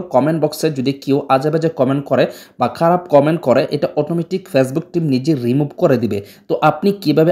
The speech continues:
আপনার Facebook পেজ বা প্রোফাইলে মডারেশন অ্যাসিস্ট চালু করবেন, এই নিয়ে একটা ভিডিও আছে, আপনারা চাইলে এই ভিডিওটা দেখে নিতে পারেন।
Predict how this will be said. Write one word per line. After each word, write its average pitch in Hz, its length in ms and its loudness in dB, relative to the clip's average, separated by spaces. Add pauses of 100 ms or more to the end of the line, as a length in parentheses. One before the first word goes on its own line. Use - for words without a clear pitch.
আপনার 170 280 0
Facebook 131 400 0
পেজ 151 140 -2 (100)
বা 151 60 6 (100)
প্রোফাইলে 135 360 2 (100)
মডারেশন 147 440 0
অ্যাসিস্ট 131 340 -4 (140)
চালু 131 260 2
করবেন, 143 220 2 (440)
এই 175 80 4 (120)
নিয়ে 151 200 2 (180)
একটা - 200 2 (400)
ভিডিও 160 260 2 (120)
আছে, - 140 0 (160)
আপনারা 143 360 2
চাইলে 127 200 2
এই 117 100 -2
ভিডিওটা 127 260 0 (100)
দেখে 123 220 -4
নিতে 147 160 -4 (100)
পারেন। 101 240 -2